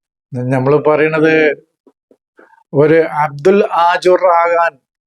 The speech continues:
കൂലി കൊടുക്കുന്ന ഒരു നാഥന്റെ അബുദാകാനല്ല അവർ ആഗ്രഹിക്കുക എന്നർത്ഥം. അബ്ദുൽ ആജുർ അല്ല ആകുക എന്നർത്ഥം. അജർ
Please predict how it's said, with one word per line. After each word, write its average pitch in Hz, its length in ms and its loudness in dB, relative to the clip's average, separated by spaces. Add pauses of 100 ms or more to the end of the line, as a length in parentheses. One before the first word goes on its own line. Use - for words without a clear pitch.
കൂലി 180 340 4
കൊടുക്കുന്ന 175 460 0 (220)
ഒരു 160 140 2 (100)
നാഥന്റെ 165 500 2 (480)
അബുദാകാനല്ല 165 1040 0 (140)
അവർ 160 140 0 (140)
ആഗ്രഹിക്കുക 151 560 0
എന്നർത്ഥം. 151 380 -4 (220)
അബ്ദുൽ 170 360 2 (100)
ആജുർ 180 300 0 (120)
അല്ല 170 140 -6 (120)
ആകുക 175 260 2
എന്നർത്ഥം. 160 320 -8 (800)
അജർ 165 240 2